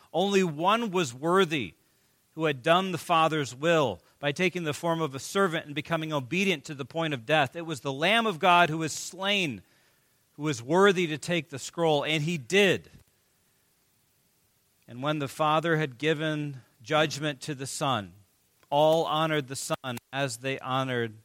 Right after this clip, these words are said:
the Father. In chapter four, we saw that the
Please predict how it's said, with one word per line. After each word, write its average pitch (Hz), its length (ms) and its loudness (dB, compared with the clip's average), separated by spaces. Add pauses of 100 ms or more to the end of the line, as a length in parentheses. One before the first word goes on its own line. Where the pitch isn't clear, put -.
the 127 60 -20
Father. 120 560 2 (840)
In 131 80 -16
chapter 165 320 2
four, 180 380 2
we 160 180 0
saw 151 380 4
that 151 180 0
the 170 180 -8